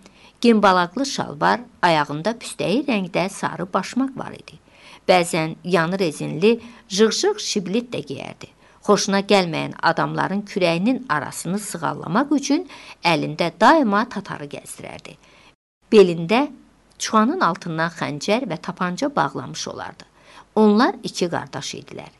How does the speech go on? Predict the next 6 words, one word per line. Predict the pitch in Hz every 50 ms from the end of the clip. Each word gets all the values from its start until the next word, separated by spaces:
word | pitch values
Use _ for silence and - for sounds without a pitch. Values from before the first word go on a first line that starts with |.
| _ _
İkinci | - 190 - - 214 208 208 - 277
qardaşın | - 151 143 143 - 160 147 - - 143
adı | 143 151 147 - 233 320 349 - - - - - _ -
Kəblə | - - 170 143 151 139 123
Məcid | 139 - - - - - - -
idi. | - - - - - -